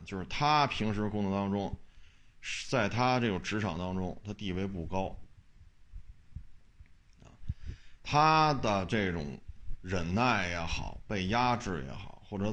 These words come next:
他的职场生活当中被呲得来呲得去，可能是常态，但是他没有办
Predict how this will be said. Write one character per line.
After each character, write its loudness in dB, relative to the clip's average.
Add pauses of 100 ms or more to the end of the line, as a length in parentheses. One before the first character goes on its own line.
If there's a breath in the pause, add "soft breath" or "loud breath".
他 0
的 2
职 -2
场 -2
生 0
活 0
当 2
中 -2 (160)
被 -4
呲 0
得 6
来 8
呲 6
得 6
去， 12 (680 loud breath)
可 0
能 4
是 2
常 0
态， 2 (1200)
但 6
是 4
他 8
没 10
有 8
办 6